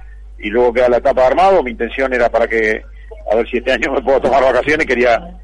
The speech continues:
tratar de terminarlo, este, como tarde en diciembre, como para adelantar las pruebas con Fabri, eh,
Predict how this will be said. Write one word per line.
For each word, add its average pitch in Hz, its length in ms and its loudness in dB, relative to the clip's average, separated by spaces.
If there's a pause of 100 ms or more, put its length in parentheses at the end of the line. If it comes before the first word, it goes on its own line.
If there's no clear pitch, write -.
(180)
tratar 123 360 2
de 123 100 2
terminarlo, 117 1160 2
este, 110 260 -2
como 104 260 -6
tarde 151 320 4
en 131 80 -4
diciembre, 165 560 0
como 131 220 0
para 113 360 4
adelantar 113 380 2
las 120 120 0
pruebas 165 360 4
con 127 160 -2
Fabri, 185 420 2 (580)
eh, 110 360 0